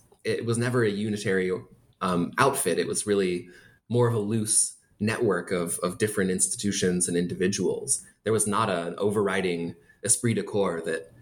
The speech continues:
bound everybody up in the same direction and pushed everyone forward in the same way. And so I think that's crucial to understanding company politics in general, but it certainly affects these debates around knowledge, like the debate over the College of Fort William,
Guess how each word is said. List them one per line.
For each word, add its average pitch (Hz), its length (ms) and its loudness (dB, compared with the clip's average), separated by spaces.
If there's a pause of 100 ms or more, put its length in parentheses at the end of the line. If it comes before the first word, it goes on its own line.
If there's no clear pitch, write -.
(300)
bound 107 300 2
everybody 92 440 0
up 87 200 -4
in 85 80 -4
the 85 80 -4
same 85 500 0 (440)
direction 101 680 -2 (140)
and 90 140 0
pushed - 240 2
everyone 85 640 -2
forward 101 360 0
in 80 80 -10
the 85 80 -2
same 85 420 -2 (280)
way. 120 400 0 (920)
And 110 160 0
so 123 100 2
I 110 80 2
think 127 120 0
that's 110 160 0
crucial 127 320 2
to - 100 -2
understanding 95 580 0
company 98 300 2
politics 92 480 0
in 87 120 0
general, 127 500 -2 (480)
but 98 300 0
it 120 100 -2
certainly 131 420 2
affects - 520 -2 (320)
these 110 160 0
debates 95 360 2
around 92 220 -2
knowledge, 110 480 0
like 95 400 0
the 104 80 4
debate 95 320 0
over 92 200 0
the 90 60 -4
College 92 360 0
of 90 80 -8
Fort 95 180 -4
William, 135 500 0